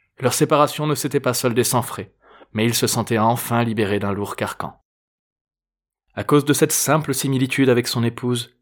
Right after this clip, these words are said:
il aurait dû détester cette femme dès le premier coup d'œil, avant même de s'arrêter pour lui venir en aide.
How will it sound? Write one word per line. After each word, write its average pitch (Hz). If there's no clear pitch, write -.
il 120
aurait 120
dû 117
détester 131
cette -
femme 98
dès 107
le 104
premier 101
coup -
d'œil, 82
avant 110
même 110
de 113
s'arrêter 104
pour 95
lui 98
venir 92
en 90
aide. 80